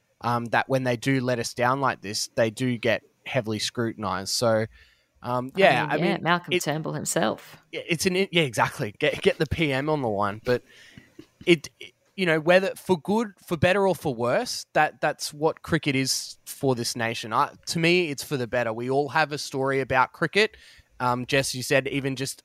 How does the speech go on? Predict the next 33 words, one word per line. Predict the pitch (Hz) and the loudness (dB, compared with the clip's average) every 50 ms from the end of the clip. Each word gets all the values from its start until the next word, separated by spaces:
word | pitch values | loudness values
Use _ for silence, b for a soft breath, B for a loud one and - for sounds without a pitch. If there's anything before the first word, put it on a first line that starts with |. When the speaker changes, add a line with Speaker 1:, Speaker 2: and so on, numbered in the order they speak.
| _ - | _ -8
Speaker 1:
in | 143 139 | -6 -4
the | 135 123 | -4 0
backyard | - 135 143 - - 143 139 139 131 127 120 113 | 2 2 2 2 0 0 2 4 4 2 2 0
or, | 117 113 110 110 110 - | 0 -2 0 -2 -4 -4
or | - 98 123 117 117 117 117 107 b b b b b b b b | -4 -2 0 2 2 2 0 -2 b b b b b b b b
on | - 143 147 | -2 0 0
the | 139 131 | 0 -2
beach | 113 143 139 131 117 107 - - - | -2 -2 -2 -2 -2 -6 -8 -8 -4
or | 127 117 110 110 110 | -2 0 0 0 2
listening, | 117 139 147 - - 147 139 135 131 127 123 - _ | 2 2 2 2 0 0 0 0 0 -2 -6 -10 _
you | - 139 131 | -6 -4 0
know, | 123 120 120 123 123 - _ _ _ b b b _ _ - | 0 2 0 0 -2 -6 _ _ _ b b b _ _ -4
and | 135 135 135 | -4 -4 -4
it's | 135 - - 143 | -6 -6 -4 0
nap | 151 139 131 - - | 4 4 2 2 0
time. | - 135 117 101 98 101 85 85 - - | -4 -2 -2 0 -2 -2 -6 -10 -12 -8
You | 165 151 | -4 -4
know, | 143 127 - | -4 -2 2
everyone's | 165 180 180 208 202 196 196 175 | 2 2 4 4 2 2 0 -2
got | - - 175 | -4 -4 -4
a | 160 | -2
story | - - - - 147 143 143 139 131 | -4 -6 -6 -4 -2 -2 -2 -2 0
that | 127 127 - 85 | -2 -2 -2 -4
revolves | 127 123 117 123 123 127 123 - | -6 -4 0 2 2 2 0 -2
around | - 127 123 117 110 - | -4 -2 -2 -2 -2 -4
cricket, | - - 135 123 - 117 117 107 _ _ _ _ _ | -8 -10 -10 -8 -6 -6 -6 -6 _ _ _ _ _
whether | 127 135 131 123 123 120 | -2 -2 0 2 0 0
it's | 107 - 131 | -2 -4 -6
a | |
childhood | 123 - - 131 127 127 120 123 117 117 | -4 2 4 6 6 6 4 0 -6 -4
one | 117 120 120 117 | -4 -4 -4 -4
or | 113 110 | -6 -8
an | 110 - | -8 -12